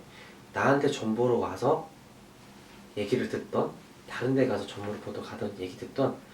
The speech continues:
그냥 받고 싶은 거면 받고 싶은 거로 솔직하게 얘기를 해. 그렇지 않은 사람들이 은근히 너무 많아. 그리고 뜬금없이 애동제자라서 떠보려고 오는 사람들도 은근히 많다고 내가 앞에서 얘기했었잖아.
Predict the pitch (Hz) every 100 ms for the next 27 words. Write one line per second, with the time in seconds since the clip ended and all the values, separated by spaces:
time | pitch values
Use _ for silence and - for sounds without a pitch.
0 | - - - - 170 156 - - - 196
1 | - - 156 139 139 - - 143 - -
2 | 123 123 127 240 277 269 233 196 113 -
3 | 113 - - - - - - - - -
4 | - - - - - 151 - - 107 113
5 | 113 107 107 104 98 110 117 117 101 95
6 | 92 95 92 - - - - - - -
7 | - - - - 113 - 202 202 175 143
8 | - - - - 127 143 226 220 165 160
9 | 143 131 - - 269 320 285 254 214 196
10 | 185 165 156 117 117 110 95 92 117 -
11 | 90 - 113 98 - - 104 104 349